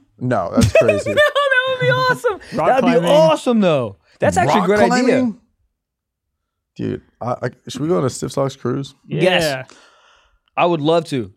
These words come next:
Speaker 2: That would
Speaker 1: You
Speaker 2: be
Speaker 1: know
Speaker 2: so
Speaker 1: what?
Speaker 2: fun, guys.
Speaker 1: Have you ever done Mall of America? The
Speaker 2: I know. Huh.
Speaker 1: the
Speaker 2: Where's Mall
Speaker 1: insi-
Speaker 2: of America again?
Speaker 1: Minnesota.
Speaker 2: Okay.
Speaker 1: The inside of that feels very cruise vibe. You, like,
Speaker 2: Yeah.
Speaker 1: 'cause when I stayed at the hotel that was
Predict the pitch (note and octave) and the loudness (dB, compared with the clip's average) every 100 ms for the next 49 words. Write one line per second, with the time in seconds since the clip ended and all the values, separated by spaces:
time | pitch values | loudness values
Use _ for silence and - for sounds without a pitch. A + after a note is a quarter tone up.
0 | - F3+ F#3+ G3 G3 F#3 F3 F3 E3+ C3 | -2 0 2 2 4 4 2 0 -6 -4
1 | B2+ C3 _ _ _ _ D3+ F#3 B3+ C#4 | -4 -6 _ _ _ _ -6 -4 -4 -2
2 | G3+ F3 C#3 B2+ B2+ A#2+ G#2 G#2+ G#2+ A#2+ | -2 0 0 0 0 -2 -2 -4 -2 0
3 | A2+ A2 G#2 G2+ - - _ - F#3+ A3+ | 0 0 0 -2 -8 -18 _ -14 -8 -6
4 | B3 C3 _ _ _ _ - F#3 G3+ B2 | -6 -10 _ _ _ _ -10 -8 -8 -12
5 | _ _ _ _ _ - - D#3 F#3+ G#3 | _ _ _ _ _ -20 -10 -4 0 0
6 | A3 D4+ B3+ C#4 C#4+ C#4 D4 D4 _ _ | 2 2 0 -2 -6 -8 -16 -16 _ _
7 | _ _ _ - C#3 B2 A#2 C#3 _ - | _ _ _ -4 -4 -4 -6 -8 _ -8
8 | C#3+ G#2+ _ _ _ _ - C#3+ F3+ G#3+ | -6 -8 _ _ _ _ -10 -6 -2 -2
9 | - D3+ C#3 C3+ A2+ C#3 A2 B2 A2+ - | 0 0 2 0 0 -4 0 -2 -2 -6
10 | B2 A#2 F#2 F#2+ D#2+ - B2 F#3+ F3+ F3+ | -6 -4 -4 -4 -4 -6 -4 0 2 2
11 | G3 D#3+ - _ - E3+ G#3+ G3 F#3+ C#3 | 0 -2 -6 _ -8 -6 -2 -2 -2 -4
12 | A#2+ D3+ - D#3+ C3+ A#2+ A#2 | -4 -4 0 2 2 0 -4